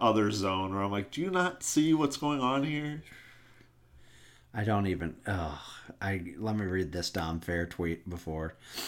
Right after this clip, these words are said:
Speaker 2: uh, we forget. Rick Westhead tweeted, "Dom Fair will meet with Oilers." That's, uh, the head of the N H L P A, who's also been accused, uh, by Kyle Beach of, of inaction and a failure to act.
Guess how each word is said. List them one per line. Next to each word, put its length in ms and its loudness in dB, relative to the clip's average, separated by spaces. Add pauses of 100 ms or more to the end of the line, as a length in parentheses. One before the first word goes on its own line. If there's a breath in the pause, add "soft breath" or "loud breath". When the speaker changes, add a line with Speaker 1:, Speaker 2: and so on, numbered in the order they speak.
(300 loud breath)
Speaker 2:
uh, 240 0
we 120 0
forget. 360 -2
Rick 260 -2
Westhead 540 2
tweeted, 320 2
"Dom 260 6
Fair 240 8
will 140 8
meet 260 8
with 160 -2
Oilers." 460 4
That's, 260 0
uh, 220 2
the 160 -2
head 240 0
of 160 -4
the 240 -4
N 120 -2
H 180 -4
L 120 -2
P 200 0
A, 200 8
who's 200 4
also 300 0
been 200 0
accused, 540 -2 (640 soft breath)
uh, 220 0
by 680 -2 (120)
Kyle 240 0
Beach 340 -2
of, 300 -6
of 380 -6
inaction 800 -2
and 240 -2
a 100 -8
failure 460 -2
to 180 -4
act. 300 -4